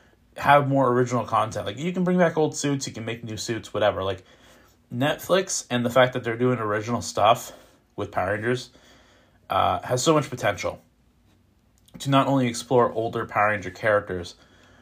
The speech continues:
but also to expand the unis-, the universe further going on,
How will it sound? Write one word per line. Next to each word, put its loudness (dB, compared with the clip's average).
but 4
also 8
to -4
expand -2
the -8
unis-, -8
the -8
universe 0
further 4
going -4
on, -6